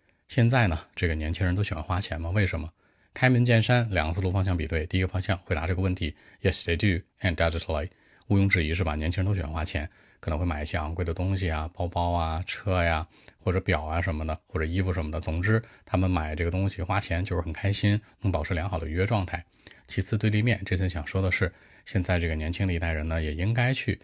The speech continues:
学习如何去存钱和攒钱了，不要只是一味的花钱，因为相对来说呢，钱是不容易赚的。这样来看，两者对比回答符合逻辑。那一个方向回答这个问题，一个方向给出来更好的建议，比较有引导性。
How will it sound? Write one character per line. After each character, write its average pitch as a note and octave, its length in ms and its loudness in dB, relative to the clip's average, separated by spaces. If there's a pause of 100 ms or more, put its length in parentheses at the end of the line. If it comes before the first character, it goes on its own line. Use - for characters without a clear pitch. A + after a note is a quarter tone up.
(120)
学 - 180 -6
习 - 140 -4
如 F2+ 160 -2
何 F2+ 80 -2
去 F#2 100 0
存 F2 220 -4
钱 F#2 140 -2
和 A2 80 0
攒 - 180 -6
钱 D#2 180 -4
了， D#2 160 -4 (280)
不 - 80 -2
要 E2+ 100 2
只 F2 120 -6
是 E2 100 -2
一 E2 80 0
味 F#2 120 2
的 E2 80 2
花 G#2 160 0
钱， D#2 240 -2 (360)
因 - 100 -2
为 G2+ 80 0
相 F#2+ 160 -4
对 F#2+ 80 0
来 E2 160 -2
说 F2+ 140 -4
呢， E2+ 100 -2
钱 E2 220 -4
是 F2+ 80 -2
不 F2+ 100 -4
容 F2+ 100 -2
易 G2 60 -2
赚 G#2 220 -2
的。 D#2 120 -6 (360)
这 - 120 -2
样 C3 80 4
来 B2 100 4
看， A#2+ 140 0
两 G#2+ 160 2
者 G2+ 120 -6
对 F2 100 0
比 E2 80 -2
回 E2+ 140 -6
答 E2 120 -2
符 - 180 -18
合 F2+ 120 -8
逻 D#2+ 80 -4
辑。 E2 220 -6 (640)
那 G2 200 0
一 G2 120 2
个 F#2+ 80 0
方 G#2 180 2
向 G2 120 2
回 F#2 140 -2
答 E2+ 120 -2
这 G2+ 60 2
个 G2 60 0
问 G#2 140 2
题， F2+ 160 -4
一 E2+ 60 -2
个 F2+ 80 0
方 F#2 140 -2
向 F#2 140 -2
给 F2 140 -4
出 - 100 -4
来 F#2 80 -2
更 G#2 80 0
好 - 140 -6
的 - 60 -20
建 G#2 200 2
议， D#2+ 140 -2 (160)
比 F2 100 -4
较 E2+ 160 2
有 D#2 60 -4
引 E2 80 -2
导 F2+ 120 -2
性。 - 200 -4